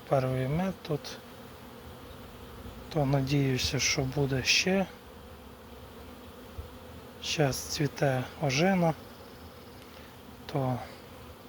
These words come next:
думаю, що, е, скачаю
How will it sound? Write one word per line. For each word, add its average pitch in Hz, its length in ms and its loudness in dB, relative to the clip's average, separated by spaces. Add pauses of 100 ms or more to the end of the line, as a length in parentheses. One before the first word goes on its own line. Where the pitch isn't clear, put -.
(1900)
думаю, 135 640 4 (280)
що, 127 360 2 (460)
е, 139 300 10
скачаю 127 540 2